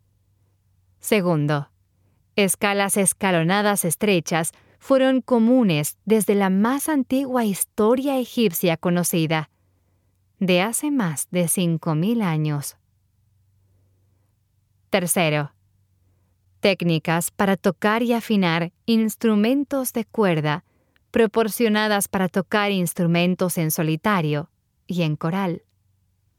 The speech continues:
Cuarto, técnicas para tocar instrumentos de viento proporcionadas para incrementos pequeños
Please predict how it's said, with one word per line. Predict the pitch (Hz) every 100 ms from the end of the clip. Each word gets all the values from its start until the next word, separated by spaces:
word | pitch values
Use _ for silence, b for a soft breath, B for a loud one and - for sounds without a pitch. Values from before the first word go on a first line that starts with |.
| _ _ _ _ _ _ _ _ _ _ _ _ _ _ -
Cuarto, | 226 175 139 156 143 _ _ _ _ _ _ _ _ _ _ _ -
técnicas | 226 240 226 220 220 202
para | - 208
tocar | - 202 220 226
instrumentos | 262 254 - 196 180 180 175 170
de | 165
viento | 175 240 190 160 196 - _ _ -
proporcionadas | 269 240 247 220 254 233 277 277 254
para | - 226
incrementos | 208 208 214 196 185 247 277 285 262
pequeños | - 202 - 180 160 156 160 -